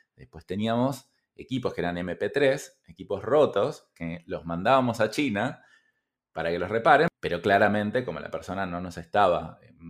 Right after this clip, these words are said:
respondiendo al teléfono, no podíamos mandar <laughs> ningún equipo roto para que lo reparen. Entonces, de repente, todo esto sumado a que yo me había metido también a invertir en unos startups,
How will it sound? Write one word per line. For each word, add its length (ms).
respondiendo 340
al 80
teléfono, 380
no 180
podíamos 420
mandar 340
<laughs> 20
ningún 280
equipo 340
roto 340
para 180
que 80
lo 100
reparen. 560
Entonces, 360
de 100
repente, 720
todo 240
esto 260
sumado 720
a 120
que 80
yo 180
me 100
había 220
metido 380
también 400
a 40
invertir 840
en 140
unos 220
startups, 760